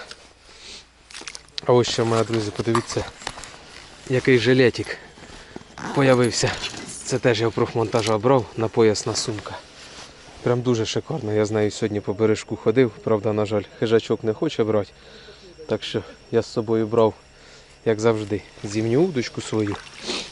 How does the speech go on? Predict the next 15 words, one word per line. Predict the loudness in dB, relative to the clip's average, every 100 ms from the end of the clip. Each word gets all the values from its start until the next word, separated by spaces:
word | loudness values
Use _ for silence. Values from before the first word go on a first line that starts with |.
| -16 -18 -20 -20 -20 -20 -18 -10
Тільки | -6 0 0
я |
ж | 0
кажу, | -2 0
прикормки | 0 2 2 4 2
нема, | 2 2
ну | 0
Серега | 0 2 2 2
під'їхав, | -2 2 2 0 -4
зараз | -4 -4 -6 -6
у |
нього | -4 -4
там | -6 -2
є. | -2 -2 -6 -20 -20 -20 -20 -8
Попливе, | -6 -2 0